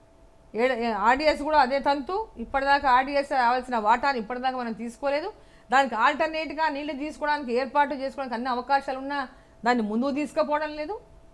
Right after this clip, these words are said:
అంటే దీన్ని అంతా చూస్తే ఏమనిపిస్తుంది?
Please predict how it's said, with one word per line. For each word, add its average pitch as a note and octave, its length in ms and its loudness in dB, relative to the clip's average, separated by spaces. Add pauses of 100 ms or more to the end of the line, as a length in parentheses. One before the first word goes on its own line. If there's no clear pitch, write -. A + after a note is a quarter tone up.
(320)
అంటే G#4 200 -6
దీన్ని E4 200 0
అంతా F#4+ 400 0
చూస్తే E4+ 260 -8
ఏమనిపిస్తుంది? D4 800 -10